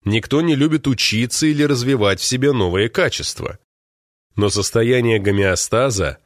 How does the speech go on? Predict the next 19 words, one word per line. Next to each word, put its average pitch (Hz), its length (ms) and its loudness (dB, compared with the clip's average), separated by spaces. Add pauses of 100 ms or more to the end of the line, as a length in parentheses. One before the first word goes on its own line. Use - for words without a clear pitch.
(300)
можно 95 520 0
преодолеть. 104 760 0 (640)
Правда, 110 360 2
это 104 180 2
принесет 110 500 0
с - 60 -6
собой 120 360 2
известную 101 500 0
долю 95 260 2
стресса, 117 560 0
боли 101 360 0
и 117 40 0
страха. - 560 -2 (720)
Перед 110 340 0
тобой, 110 400 2
как 101 200 -2
руководителем 107 760 0
большой 107 400 2
корпорации, 95 880 -2